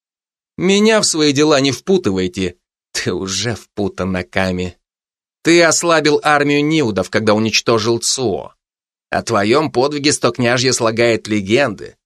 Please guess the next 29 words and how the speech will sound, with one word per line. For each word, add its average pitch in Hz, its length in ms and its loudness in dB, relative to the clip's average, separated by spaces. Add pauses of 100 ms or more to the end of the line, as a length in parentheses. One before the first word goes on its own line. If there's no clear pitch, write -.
(300)
О 98 160 -6
тебе 104 440 0
теперь 131 320 0
знают 120 400 2
даже 123 300 2
дети, 110 460 -2
хотя 104 320 -2
подвиг 123 420 -2
считается 110 480 0
посмертным, 98 880 -2
увы. 139 600 -4 (420)
Но 98 240 -4
как 107 220 -2
бы 110 100 2
там 113 220 0
ни 127 140 2
было, 139 200 4
мы 120 100 2
смогли 123 320 0
отбиться 123 560 0
в 92 60 -10
день 107 240 0
Бартла 113 540 2 (340)
и 90 120 -8
противостоять 104 840 0
армии 104 300 0
Стокняжья. 95 920 -6 (600)
Теперь 117 420 0
наша 113 520 -4